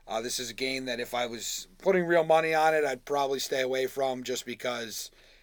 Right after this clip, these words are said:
it's two awful birds going at each other. And so,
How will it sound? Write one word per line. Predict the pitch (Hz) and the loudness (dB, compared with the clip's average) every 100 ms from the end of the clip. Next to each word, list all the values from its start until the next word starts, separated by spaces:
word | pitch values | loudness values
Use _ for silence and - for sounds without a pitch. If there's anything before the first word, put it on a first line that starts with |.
| _ | _
it's | - | -10
two | - 160 | -4 -2
awful | 147 147 139 135 117 - | 0 2 2 -2 -6 -4
birds | 113 117 110 98 | -4 -4 -6 -8
going | - 110 107 | -8 -6 -4
at | 104 107 | -4 -4
each | 101 - | -4 -6
other. | 104 101 98 | -6 -8 -10
And | 98 98 | -12 -16
so, | - - 104 104 | -12 -8 -6 -6